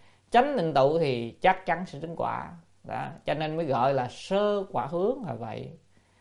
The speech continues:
À, giống như câu, câu chuyện á, người đã đi đúng hướng rồi, đi con đường đó thì chắc chắn nó sẽ tới đích thôi. Còn người đi mà trật hướng rồi thì nó đi hoài, càng đi càng xa thôi, gọi là tà định tụ. Đó, quý vị hiểu không ạ?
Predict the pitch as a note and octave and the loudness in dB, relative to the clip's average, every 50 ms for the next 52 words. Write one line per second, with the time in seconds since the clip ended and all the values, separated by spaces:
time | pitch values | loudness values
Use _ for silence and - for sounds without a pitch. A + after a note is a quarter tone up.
0 | _ _ _ _ _ _ - - B2+ C3+ C#3+ C3+ C3 D3 D#3+ G3 A3+ A3+ G#3 G3+ | _ _ _ _ _ _ -10 -6 -4 -4 -4 -4 2 4 6 6 6 6 4 6
1 | G3 G3 F#3+ G3 G3+ G3+ F#3 E3+ E3+ F#3+ F#3+ F#3 E3 C3+ C3+ C#3+ D#3 F3 F3+ F#3 | 6 6 4 4 2 0 0 0 0 0 0 2 4 4 4 4 2 0 -2 -4
2 | E3 C#3+ C#3+ C#3+ D3 D3 D#3+ E3+ F3+ F3+ F3+ F3+ F3+ G3 G3+ A3 A3 G#3 G#3 G#3 | -2 0 2 2 2 2 2 4 4 4 4 4 2 2 0 0 0 2 4 4
3 | A3 A#3+ A3+ D3 C3+ C3 C3+ C#3 C#3 E3 F3+ F3+ F3+ F3+ E3 C#3 C3+ C3+ C#3+ D#3 | 4 4 4 4 4 4 4 4 4 2 2 2 0 2 2 2 2 4 4 4
4 | F#3 G3+ F3+ - G#3+ G#3 - - G3+ A3 A#3 A3 F3+ E3 E3 F3+ F3+ - - - | 2 2 2 0 -2 0 2 0 0 0 0 -2 2 2 2 2 2 -2 -4 0
5 | - F#3 G3+ A#3+ A#3+ A#3+ A#3+ - - F#3+ E3+ F3 F#3 G3 G#3 - - - - - | 2 4 4 4 4 2 0 -2 0 2 4 4 4 2 -2 -6 -14 -20 -20 -20
6 | _ _ _ _ _ - C#3 D3 D3+ D3 D3+ D#3 D#3+ D#3+ E3 E3+ F#3+ G3 G3+ F#3 | _ _ _ _ _ 4 4 6 6 6 8 8 8 8 10 10 10 10 8 6
7 | D#3 - D#3 D3+ - - - F#3+ G#3 A#3+ C4+ B3 G3+ D#3 C#3+ D3 D3+ D#3 D3 D#3 | 4 6 6 6 6 8 8 10 12 12 12 10 8 6 6 6 4 0 -2 -4
8 | E3+ F3 F3 E3+ F3+ F3+ D3+ B2+ C3 B2 C3 C#3 C#3+ C#3 C#3 C#3 C3+ C#3+ C#3 D3+ | -2 0 2 2 2 4 4 4 6 6 6 4 4 4 4 4 4 4 2 0
9 | D#3+ F3 E3+ D#3 C#3 C#3 - E3 D#3+ D#3+ E3 E3 E3 E3 E3+ F3 F3+ C#3+ B2+ C3+ | -2 0 0 -2 -4 -2 0 2 2 4 4 2 2 0 -2 -2 -2 -2 -2 -2
10 | D3+ D3 - - B2 B2 C3 C3+ C3+ C3+ C3+ C3+ D#3+ C#3+ B2+ B2+ C3 D3 E3 F3+ | -2 -4 -2 0 2 4 4 6 6 4 2 2 0 0 2 2 2 2 0 -4
11 | F#3+ F#3+ - - - - - - C#3 D3 E3 F3+ F#3+ - _ - - _ _ - | -8 -12 -18 -20 -20 -12 -8 -6 -6 -6 -8 -10 -14 -18 _ -20 -20 _ _ -8
12 | - E3 F3 D3+ D3 C#3+ C#3+ D#3+ F#3 F#3+ E3 D#3 C#3 C3 - | -4 -2 0 0 2 2 4 4 4 4 4 2 2 2 0